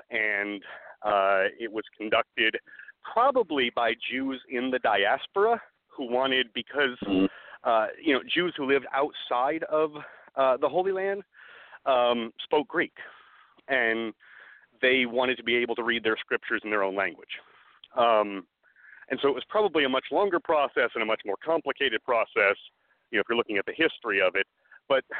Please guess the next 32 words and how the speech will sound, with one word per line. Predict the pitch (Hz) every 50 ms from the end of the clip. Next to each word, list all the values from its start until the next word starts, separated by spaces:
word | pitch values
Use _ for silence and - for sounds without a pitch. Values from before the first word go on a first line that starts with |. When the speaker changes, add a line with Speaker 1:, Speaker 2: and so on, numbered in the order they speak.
| - - - 139
Speaker 1:
the | 135 143
myth | 143 147 175 220 - -
is | - 156 - -
significant | - 120 - 110 104 98 - 110 - - 98 98 - _ _ - - - -
because | 139 - 151 139 123
it | 139
was | 117 139 - - - - -
so | 127 120 123
widely | 127 113 104 110 107 104 107 104 104 104
believed | 90 101 98 113 123 120 101 90 85 80 85 - - - - _ -
in | 135 131 123 120
the | 110 101 -
first | - 104 90 -
century, | - 120 110 95 - - 90 - - - _ _ _ _ _ _ _ - - - _ _ _ _ _ -
um, | 113 110 107 101 95 90 85 82 - _ _ _ _ - 78 73 67 65 - _ _ _ _ _ - - _ _ - - _ _ _ _ _
by, | - 123 117 120 113 110 110 107 107 101 104 - -
uh, | - 107 104 95 98 98 98 107
by | 110 127 123 117 110
Jews. | 107 90 87 85 76 67 - - - - _ _ _ _ _ _ -
You | 98
know, | 95
this | 92 87 - -
belief | 104 104 107 101 - -
that, | - 98 - -
that, | 98 92 - _ - - - - - - - - - -
uh, | 101 98 98
the | 95 104 101 -
Septuagint | - 107 - - 113 113 104 101 101 90
had | - 113 104
been | 104 98 98
miraculously | 98 104 107 104 104 101 - 107 98 98 - - 95
produced. | - - - 220 269 262 220 - -